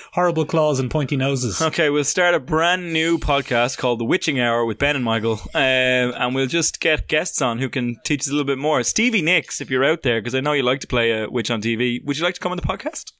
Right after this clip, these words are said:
Speaker 2: Would
Speaker 1: Yeah,
Speaker 2: you?
Speaker 1: I mean, it's getting Stevie Nicks on the podcast would be a bit of a coup, Ben, I have to say.
Speaker 2: Yeah, <laughs> that'd probably set us up for life, Michael.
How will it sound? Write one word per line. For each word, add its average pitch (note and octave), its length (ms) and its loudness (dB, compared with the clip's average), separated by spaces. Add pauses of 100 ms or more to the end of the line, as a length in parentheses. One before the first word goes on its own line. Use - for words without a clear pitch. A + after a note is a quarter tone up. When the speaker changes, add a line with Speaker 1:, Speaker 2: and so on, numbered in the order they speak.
(680)
Speaker 2:
Would E3 80 0
Speaker 1:
Yeah, F#3 60 2
Speaker 2:
you? D3+ 40 2
Speaker 1:
I D#3+ 80 0
mean, G3 180 2
it's E3 440 -2
getting G#3 200 0
Stevie F#3+ 280 0
Nicks F3 200 0
on D#3+ 80 -2
the A#2+ 80 -4
podcast A#2+ 280 -2
would - 80 -10
be A#2+ 80 -2
a - 20 -2
bit A2 100 0
of G#2+ 60 0
a G2+ 40 -2
coup, C3+ 300 0
Ben, A2+ 220 -2
I A2 80 0
have A2 140 -2
to G#2 60 -6
say. A#2 200 0
Speaker 2:
Yeah, D3 320 0
<laughs> C3+ 160 -2
that'd E3 220 -2
probably D#3+ 240 -2
set A#2+ 180 -2
us A#2 140 -4
up A#2+ 120 -4
for A#2 100 -6
life, C#3+ 300 0
Michael. B2+ 300 -2